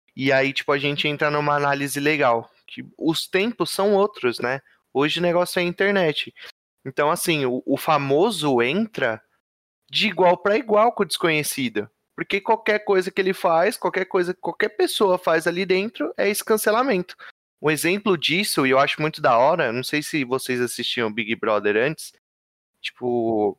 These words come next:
mas teve o Big Brother sete, era o que tinha o Diego Alemão, lembra? Que tinha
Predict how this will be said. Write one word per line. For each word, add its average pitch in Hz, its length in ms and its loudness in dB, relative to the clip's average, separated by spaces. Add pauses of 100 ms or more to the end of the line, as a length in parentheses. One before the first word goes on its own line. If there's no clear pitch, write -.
(120)
mas 120 640 -2
teve 139 320 -2
o 135 300 -2
Big 139 260 -2
Brother 127 440 2
sete, 156 420 0
era 135 100 0
o 127 40 -8
que 139 120 -12
tinha 139 240 0
o 139 60 2
Diego 135 300 -2
Alemão, 135 480 2
lembra? 113 400 -2
Que - 160 -18
tinha 113 480 -2